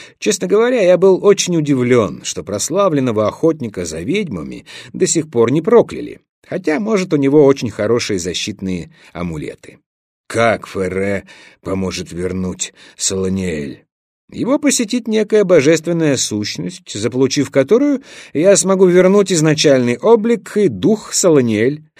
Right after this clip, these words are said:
Что же касается твоей судьбы, имперец, ты посадишь свой маленький сад.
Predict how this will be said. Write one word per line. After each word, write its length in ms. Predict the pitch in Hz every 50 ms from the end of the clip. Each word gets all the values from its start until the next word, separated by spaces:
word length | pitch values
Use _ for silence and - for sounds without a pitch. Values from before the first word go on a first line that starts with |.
| - - - - -
Что 180 | - - -
же 120 | 101 98 104
касается 500 | 107 110 - - 120 120 117 - - 135
твоей 420 | - 170 220 233 269 311 339 311
судьбы, 460 | - - 151 135 120 95 90 92 92
имперец, 500 | 92 92 92 95 90 87 87 87 - -
ты 300 | - - 202 254 285 294
посадишь 760 | 294 - - 208 180 - - 196 214 254 269 277 262 - -
свой 240 | - 165 143 127 117
маленький 560 | 120 123 117 107 101 101 98 90 - - 101
сад. 540 | 95 - - - 80 76 76 - - -